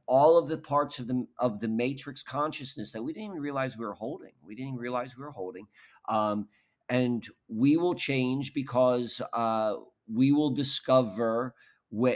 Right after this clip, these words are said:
ways of being that were always hiding in plain sight right before us. Now, there's a possibility the actual, like, you know, Earth itself is gonna change.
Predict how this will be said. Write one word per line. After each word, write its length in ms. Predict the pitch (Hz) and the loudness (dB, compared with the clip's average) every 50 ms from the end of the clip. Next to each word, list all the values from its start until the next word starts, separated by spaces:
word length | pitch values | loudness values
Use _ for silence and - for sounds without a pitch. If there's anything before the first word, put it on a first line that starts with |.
| - - | 0 -2
ways 440 | 123 120 131 135 139 147 143 110 143 | 0 2 2 4 4 4 4 2 0
of 180 | 135 113 104 90 | -2 -4 -2 2
being 400 | 131 131 127 127 123 127 127 110 | 4 4 4 4 2 0 0 0
that 160 | 113 104 85 | -2 -2 -2
were 140 | 110 113 110 | 0 2 2
always 320 | 117 123 127 131 123 - | 2 2 2 0 -2 -4
hiding 440 | - - 120 123 127 127 127 127 127 | -2 0 2 2 2 2 0 -2 -4
in 120 | 117 110 | -4 -6
plain 320 | - - 117 117 120 120 113 | -6 -4 -4 -4 -4 -4 -4
sight 320 | - - 113 110 95 - | -4 -2 -2 -2 -4 -4
right 180 | - 98 101 98 | -6 -6 -6 -8
before 380 | - 90 - - 90 80 73 - | -10 -18 -16 -12 -10 -10 -10 -10
us. 340 | - - - - - - - _ _ _ _ _ _ _ _ _ - | -12 -14 -16 -16 -18 -18 -20 _ _ _ _ _ _ _ _ _ -2
Now, 140 | 120 123 117 | 0 0 2
there's 220 | 117 127 123 107 | 2 0 -2 -4
a 40 | 107 | -6
possibility 840 | - - 143 156 170 170 - - 139 123 147 151 160 165 160 156 151 | -2 4 6 6 6 6 4 0 -2 0 0 2 2 0 0 0 -2
the 200 | 139 127 120 113 - | 0 -2 -2 -2 -2
actual, 640 | - 120 131 135 131 - - - 139 135 135 127 120 | 0 2 2 0 0 -4 -6 -6 -4 -2 0 0 0
like, 320 | 117 113 107 104 _ - | 0 -2 -2 -6 _ -8
you 80 | 120 110 | -6 -4
know, 260 | 104 95 90 - - - | -2 -2 -4 -6 -6 -4
Earth 260 | 113 127 143 139 139 | -2 -2 -2 -2 -4
itself 560 | - 127 - - - - 107 110 135 131 - | -6 -4 -2 -2 0 2 2 0 0 -2 -4
is 140 | 185 175 - | -8 -8 -8
gonna 180 | - 160 165 165 | -8 -8 -8 -8
change. 540 | - - 165 156 160 165 175 180 190 - | -8 -6 -6 -6 -6 -6 -8 -10 -10 -12